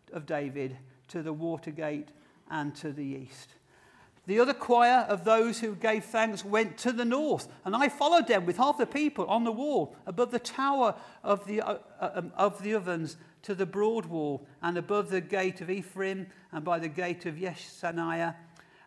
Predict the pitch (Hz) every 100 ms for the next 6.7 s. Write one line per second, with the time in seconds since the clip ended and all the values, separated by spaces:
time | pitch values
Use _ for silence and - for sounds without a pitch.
0 | _ 160 180 180 165 165 165 165 151 143
1 | 131 - 185 - 185 170 165 127 - 185
2 | 170 147 - 165 156 151 151 147 - -
3 | 143 - 175 165 151 - - 165 165 147
4 | 151 160 156 151 151 196 180 165 190 180
5 | 175 180 175 - - - 180 170 160 147
6 | 160 156 - 156 147 165 143